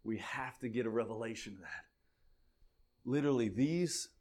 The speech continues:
four words can summarize so much of the sanctification. Once you're saved, it'll blow your mind. Now that I have Jesus, I shall not want.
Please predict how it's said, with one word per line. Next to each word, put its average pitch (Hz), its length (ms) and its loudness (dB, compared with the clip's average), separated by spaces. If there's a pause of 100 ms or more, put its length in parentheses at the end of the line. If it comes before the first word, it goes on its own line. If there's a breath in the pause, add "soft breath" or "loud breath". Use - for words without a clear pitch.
four 139 420 2
words 95 680 0 (1200)
can 120 160 -2
summarize 113 800 -4 (140)
so - 600 -10
much 135 300 -4
of 107 120 -4
the 110 80 -4
sanctification. 127 1040 -6 (460)
Once 131 260 2
you're 151 80 0
saved, 180 380 -8 (1400)
it'll 117 140 -4
blow 107 220 0
your 107 160 -2
mind. - 360 -12 (1040)
Now 143 260 2
that 156 180 6
I 147 80 8
have 139 300 -4
Jesus, - 960 -6 (880)
I - 60 -10
shall 117 320 -4
not 113 320 -4
want. - 380 -14